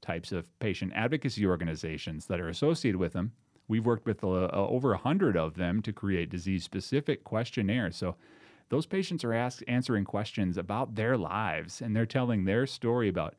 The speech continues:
"This is what life with this disease is like." And then researchers can get those answers to those questions to help guide the things that they're doing. Uh, I always say it, uh, and it's one hundred percent true,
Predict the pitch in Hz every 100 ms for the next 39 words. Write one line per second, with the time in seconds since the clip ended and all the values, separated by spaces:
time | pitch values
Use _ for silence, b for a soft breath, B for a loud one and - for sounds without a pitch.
0 | b b 107 107 147 127 110 117 120 117
1 | 95 101 120 - 107 - 113 - 107 95
2 | 101 110 95 87 95 117 - - b b
3 | - 131 139 104 170 - 131 98 98 101
4 | - 98 95 95 - _ _ _ 104 117
5 | 123 131 82 147 160 104 - 90 87 82
6 | - 85 - 101 98 98 95 90 87 80
7 | 87 87 95 117 117 98 90 87 101 90
8 | 82 92 87 92 98 87 - b b b
9 | b b 92 85 - 104 104 117 123 117
10 | - 107 117 110 - - 92 82 98 98
11 | 87 107 95 113 160 - 101 - 82 -
12 | 87 78 87